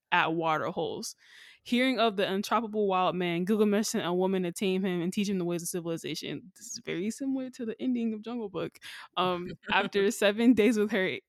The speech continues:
Speaker 1: Enkidu could no longer live as an animal, innocent of human ways. So after he meets a woman, he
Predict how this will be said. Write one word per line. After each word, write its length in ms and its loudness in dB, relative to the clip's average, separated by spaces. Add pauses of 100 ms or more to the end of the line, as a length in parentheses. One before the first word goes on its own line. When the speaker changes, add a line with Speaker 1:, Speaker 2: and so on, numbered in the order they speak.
Speaker 1:
Enkidu 460 2
could 320 0 (120)
no 240 4
longer 260 2
live 160 2
as 120 0
an 60 0
animal, 460 2 (460)
innocent 400 0
of 160 -4
human 280 -2
ways. 280 -4
So 120 -4
after 300 -2
he 160 -4
meets 240 -4
a 60 -8
woman, 280 -8
he 300 -14